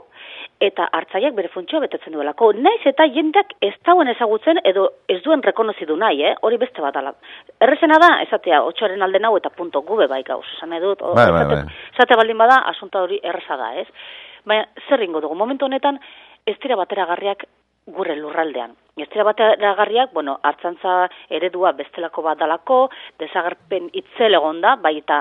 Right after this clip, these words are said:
Speaker 1: ardi arraza, e, e, desagertzeko arrisku handi dau, dau,
Speaker 2: Eta
Speaker 1: Karrantzako
Speaker 2: hori da,
Speaker 1: Mm.
Speaker 2: eta esan behar dugu Karrantzako arraza horrek, eh,
Speaker 1: Hori.
Speaker 2: berezitasun propioak ditula, ez da?
Speaker 1: Hori
Speaker 2: Eta
Speaker 1: da, eh?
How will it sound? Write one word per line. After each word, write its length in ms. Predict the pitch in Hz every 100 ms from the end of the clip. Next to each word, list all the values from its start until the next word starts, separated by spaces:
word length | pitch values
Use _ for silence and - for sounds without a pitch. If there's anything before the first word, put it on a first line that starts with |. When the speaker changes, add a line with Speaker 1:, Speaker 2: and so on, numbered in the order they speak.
| -
Speaker 1:
ardi 400 | - 156 180 277 196
arraza, 640 | 160 175 - 135 135 135 - - -
e, 440 | - 139 135 139 131 -
e, 120 | 151 131
desagertzeko 720 | 143 156 190 - - 160 - 156
arrisku 340 | - - 156
handi 140 | 143 139
dau, 200 | 139 139
dau, 200 | 156 156 330 - _ -
Speaker 2:
Eta 60 |
Speaker 1:
Karrantzako 600 | 160 165 110 110 107 147 143 143 _ _
Speaker 2:
hori 160 | 131 120
da, 140 | 127 113
Speaker 1:
Mm. 40 |
Speaker 2:
eta 200 | 92 101
esan 220 | 98 117
behar 140 | 113 113
dugu 200 | 123 123
Karrantzako 760 | 101 101 110 107 104 - 104
arraza 400 | 95 92 107 104
horrek, 360 | 95 104 113 120
eh, 360 | 110 104 98 92
Speaker 1:
Hori. 120 | 98
Speaker 2:
berezitasun 840 | 101 113 101 95 131 120 101 85 -
propioak 400 | 117 139 120 90
ditula, 440 | 92 101 131 82
ez 60 | 113
da? 180 | 180 185
Speaker 1:
Hori 120 | 90
Speaker 2:
Eta 80 | 80
Speaker 1:
da, 120 | 80 - -
eh? 180 | - 202